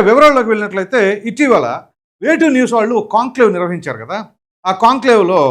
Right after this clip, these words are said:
వైసీపీ నాయకులు, ఆ, అయినటువంటి మాజీ, ఆ, ఏంటది, ప్రభుత్వ సలహాదారులుగా చేసినటువంటి సజ్జల రామకృష్ణారెడ్డి గారు, ఆయన ఒక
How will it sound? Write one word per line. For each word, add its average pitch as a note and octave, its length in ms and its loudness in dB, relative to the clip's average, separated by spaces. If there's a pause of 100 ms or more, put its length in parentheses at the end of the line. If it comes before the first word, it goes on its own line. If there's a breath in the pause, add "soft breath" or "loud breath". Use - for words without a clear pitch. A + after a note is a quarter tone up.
(720)
వైసీపీ G3+ 420 0 (120)
నాయకులు, F3+ 340 -2 (460)
ఆ, F3+ 180 -6
అయినటువంటి E3 520 -6 (260)
మాజీ, D#3 420 -2 (540)
ఆ, B2 160 -4 (120)
ఏంటది, D#3+ 240 -8 (100)
ప్రభుత్వ E3 400 -6
సలహాదారులుగా C#3 640 -4
చేసినటువంటి B2+ 480 -16
సజ్జల A#2+ 360 -8
రామకృష్ణారెడ్డి G#2+ 680 -16
గారు, F2 140 -20 (680)
ఆయన A#3 220 2 (480)
ఒక D#3+ 80 -8